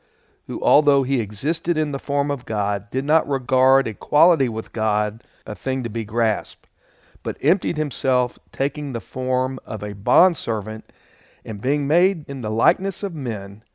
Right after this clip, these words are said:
and being found in appearance as a man, he humbled himself by becoming obedient to the point of death,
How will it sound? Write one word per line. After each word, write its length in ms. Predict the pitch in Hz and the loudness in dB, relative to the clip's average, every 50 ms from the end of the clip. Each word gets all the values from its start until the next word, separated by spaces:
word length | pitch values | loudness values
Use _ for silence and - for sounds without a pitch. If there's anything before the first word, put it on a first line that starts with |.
| _ _ _ | _ _ _
and 160 | 120 113 107 104 | -8 -8 -4 -2
being 320 | 123 120 117 113 107 95 | 0 0 0 -2 -4 -6
found 500 | - - 131 131 143 160 165 170 170 156 | -6 -4 0 2 4 6 6 4 4 2
in 140 | - 120 113 | -2 -2 -2
appearance 580 | 104 - _ - - 160 185 214 208 180 - | -2 -4 _ -6 -2 0 2 2 2 0 -2
as 320 | - - 175 196 208 160 147 | -2 2 4 4 4 4 2
a 60 | 127 | -2
man, 400 | 113 104 101 98 101 101 101 107 | -2 -4 -6 -6 -6 -8 -8 -6
he 160 | 117 120 117 | -4 -4 -4
humbled 400 | 107 - - 156 175 175 190 180 | -2 2 2 2 2 2 0 0
himself 640 | 175 165 156 - - 147 143 135 131 135 131 - - _ _ _ _ _ _ _ - - | 0 -2 -2 -2 0 2 2 4 2 0 -2 -6 -14 _ _ _ _ _ _ _ -4 0
by 140 | 113 107 107 | 0 0 2
becoming 500 | 107 110 - - 131 127 120 113 110 107 | 0 -4 -4 -4 -2 -2 -2 -2 -4 -4
obedient 800 | 107 104 104 - _ - 170 175 165 156 151 147 143 - - - | -6 -6 -8 -8 _ -2 -2 0 0 0 0 0 -2 -4 -6 -10
to 120 | - 113 | -8 -6
the 80 | 110 101 | -6 -8
point 340 | - - - 135 147 156 | -6 -4 -2 0 0 0
of 160 | 151 147 120 - | 0 -2 -2 -4
death, 400 | 113 110 104 101 95 - - | -4 -2 -2 -4 -6 -8 -14